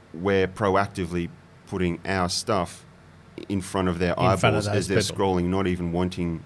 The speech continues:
Speaker 1: necessarily to see it. However, that's where the targeting comes in and the copywriting comes in and, you know, um, the graphic design comes in to try to get their thumb from stopping. So it's a great opportunity to reach people who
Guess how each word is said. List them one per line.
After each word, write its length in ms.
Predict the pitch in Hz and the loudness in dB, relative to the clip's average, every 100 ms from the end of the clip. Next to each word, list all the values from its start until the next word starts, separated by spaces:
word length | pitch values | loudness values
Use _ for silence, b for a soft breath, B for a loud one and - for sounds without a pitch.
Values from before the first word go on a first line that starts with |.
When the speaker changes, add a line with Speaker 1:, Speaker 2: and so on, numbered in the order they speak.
| - | -8
Speaker 1:
necessarily 640 | 85 - - 92 87 85 | -8 -6 -4 0 0 -2
to 120 | - | -6
see 280 | - 127 98 | -4 -2 0
it. 120 | 82 B B B B - | -2 B B B B -2
However, 280 | 101 98 | 2 2
that's 200 | 98 101 | 2 -2
where 100 | 101 | -2
the 100 | 90 | -2
targeting 480 | 92 92 90 90 87 | -2 0 2 2 0
comes 300 | 82 87 82 | 0 -2 -2
in 320 | 87 87 85 | -2 -2 -2
and 180 | 82 82 | -4 -6
the 60 | 82 | -8
copywriting 640 | - 87 87 85 82 82 | -10 -8 -4 -2 -2 -2
comes 260 | 85 82 82 | -6 -6 -4
in 300 | 82 82 82 | -4 -4 -6
and, 240 | 80 78 B B B - | -8 -10 B B B -8
you 80 | |
know, 280 | 80 80 78 - | -6 -6 -8 -10
um, 300 | 78 78 78 | -10 -8 -8
the 60 | 87 | -2
graphic 300 | 92 90 87 | -2 -2 -6
design 360 | 85 85 85 | -4 -2 -2
comes 300 | - 85 82 82 | -2 -4 -4 -4
in 280 | 82 82 76 | -4 -4 -6
to 280 | 80 80 | -8 -8
try 220 | 73 92 85 | -4 -4 -2
to 100 | 82 | -4
get 240 | 90 - | -6 -4
their 300 | 85 82 73 - - - - - | -4 -4 -6 -12 -20 -20 -20 -20
thumb 280 | - 92 87 | -8 -2 -2
from 240 | - 80 78 | -2 -8 -8
stopping. 560 | - 110 110 87 78 | -6 -4 -4 -4 -6
So 360 | - - 92 90 B B B - | -6 0 0 0 B B B -6
it's 260 | 113 - - - - | -4 -4 -6 -10 -6
a 60 | 110 | -6
great 380 | 92 101 107 104 | -2 0 2 2
opportunity 520 | 101 92 101 92 87 | -2 -4 -2 0 -2
to 100 | 82 | -4
reach 300 | 82 87 - | -4 -4 -4
people 300 | 90 87 82 | -6 -4 -4
who 260 | 90 87 | -2 -4